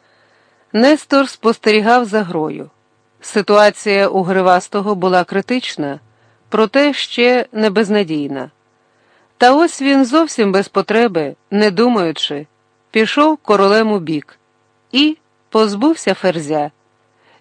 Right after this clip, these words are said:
Підвів голову і мовив, зітхнувши:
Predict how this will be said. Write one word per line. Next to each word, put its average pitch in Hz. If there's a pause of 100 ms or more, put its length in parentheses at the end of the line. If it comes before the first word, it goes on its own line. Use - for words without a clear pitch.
Підвів 226
голову 262
і 202
мовив, 220
зітхнувши: 170